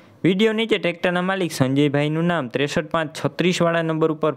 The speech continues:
ફોન કરી સ્વરાજ ટ્રેક્ટર તમે લઈ શકો છો. હવે તમે જે મેસી ટ્રેક્ટર જોઈ રહ્યા છો,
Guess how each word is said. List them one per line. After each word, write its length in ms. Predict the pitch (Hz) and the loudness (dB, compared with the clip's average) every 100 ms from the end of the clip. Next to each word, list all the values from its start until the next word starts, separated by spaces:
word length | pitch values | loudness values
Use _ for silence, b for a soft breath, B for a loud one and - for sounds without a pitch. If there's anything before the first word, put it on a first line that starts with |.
| 147 | 0
ફોન 180 | 151 | 0
કરી 300 | 156 175 143 - | 2 0 0 0
સ્વરાજ 320 | 135 143 156 | 0 0 -2
ટ્રેક્ટર 380 | 151 139 143 143 | -2 -2 -2 -2
તમે 240 | 147 147 | 0 0
લઈ 220 | 127 110 113 | 2 0 0
શકો 260 | 135 - 151 | -2 0 0
છો. 180 | 147 147 147 147 B B | 2 2 2 -2 B B
હવે 140 | 185 | 2
તમે 260 | 208 220 220 | 2 2 2
જે 180 | 214 214 | 2 2
મેસી 420 | 165 165 170 208 | 2 0 0 2
ટ્રેક્ટર 420 | 202 208 - 208 | 2 0 2 2
જોઈ 220 | 190 220 | 4 4
રહ્યા 280 | 202 170 156 | 4 2 2
છો, 80 | 180 | 0